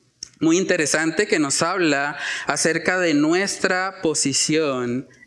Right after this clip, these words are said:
en Cristo Jesús. Gálatas capítulo tres, versículos del veintisiete al veintiocho. Dice ahí la palabra, "Porque todos los que habéis sido bautizados en Cristo,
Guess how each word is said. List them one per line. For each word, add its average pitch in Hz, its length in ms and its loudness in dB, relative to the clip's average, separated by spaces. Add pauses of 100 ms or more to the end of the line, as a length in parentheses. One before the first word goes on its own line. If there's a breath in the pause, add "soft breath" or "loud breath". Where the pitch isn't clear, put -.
en 127 260 -2
Cristo 143 920 0
Jesús. - 580 -2 (460 loud breath)
Gálatas 175 640 0
capítulo 143 580 0
tres, 190 380 2
versículos 165 640 2
del 156 180 2
veintisiete 151 760 2
al 156 100 0
veintiocho. 131 680 -2
Dice 135 240 0
ahí 147 120 0
la 156 160 0
palabra, 151 540 -2 (320 loud breath)
"Porque 156 320 2
todos 233 560 0
los 208 240 0
que 165 140 2
habéis 160 360 2
sido 175 360 2
bautizados 160 920 -2
en 202 160 0
Cristo, 135 760 0